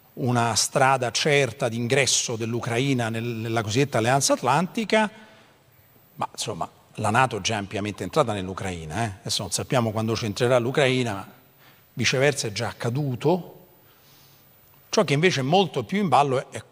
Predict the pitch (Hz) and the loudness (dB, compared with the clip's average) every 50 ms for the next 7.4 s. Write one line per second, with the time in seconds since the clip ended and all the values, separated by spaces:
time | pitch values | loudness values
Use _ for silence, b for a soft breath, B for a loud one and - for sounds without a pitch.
0 | - - - 127 117 - - - 165 165 156 120 - - - - - - - _ | -18 -10 -8 -8 -8 -6 -2 2 4 4 4 2 0 -6 -18 -20 -20 -20 -20 _
1 | _ _ _ _ _ _ _ _ _ _ _ _ _ _ _ _ _ _ _ _ | _ _ _ _ _ _ _ _ _ _ _ _ _ _ _ _ _ _ _ _
2 | _ _ B B B B B B B B B B - 147 123 - - 196 190 180 | _ _ B B B B B B B B B B -2 -2 0 2 4 2 2 2
3 | - - - - - _ _ _ _ _ _ _ _ _ - - 123 104 117 131 | -2 -12 -20 -20 -20 _ _ _ _ _ _ _ _ _ -12 -8 -6 -4 0 2
4 | 151 156 160 135 - - 139 131 131 147 - 170 160 - - - - - 143 143 | 2 2 2 0 -2 0 2 2 2 0 -2 -4 -6 -4 -2 -2 0 2 2 2
5 | 165 175 165 - - - - 147 135 143 147 156 151 151 143 131 - - - - | 2 0 -2 -2 -2 -2 0 2 4 4 4 4 2 0 -2 -4 -8 -14 -18 -20
6 | - - - 117 - - 135 123 - 117 107 117 170 185 165 226 196 - - 113 | -16 -12 -10 -8 -4 -4 -6 -4 -4 -4 -2 0 0 0 0 -2 -6 -6 -6 -2
7 | 104 123 151 208 226 - - | 0 2 2 2 2 0 -6